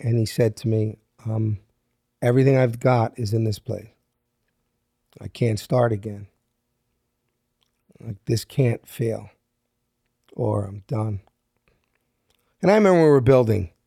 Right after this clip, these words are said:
you know, I was just a dreamer my whole life. I'm like, "We're gonna have a hundred of these stores." And he'd be like, "Just shut up and eat.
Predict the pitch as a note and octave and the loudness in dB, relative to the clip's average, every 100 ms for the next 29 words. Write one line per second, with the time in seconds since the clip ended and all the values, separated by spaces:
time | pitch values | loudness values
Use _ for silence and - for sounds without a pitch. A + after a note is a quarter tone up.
0 | - C3 B2 D3 G3 C#3+ C3 A2 G#2 B2 | 0 2 4 4 4 4 2 0 0 0
1 | A2+ G2 F#2 - A#2 A2 A#2 G#2+ F#2 F2 | 2 0 -4 -4 0 2 2 2 -2 -8
2 | _ _ _ _ _ - - C#3+ C#3 F3 | _ _ _ _ _ -8 0 2 4 4
3 | D#3+ A#2+ A#2 E3+ E3+ D3 D3 D3+ - - | 2 2 2 4 4 4 2 2 -2 0
4 | D3+ C#3+ C#3 B2 C#3 C#3+ C#3+ B2 D#3 - | 4 6 6 4 4 4 4 2 -2 4
5 | E3+ D3 C3 C3 A#2 | 4 6 4 2 0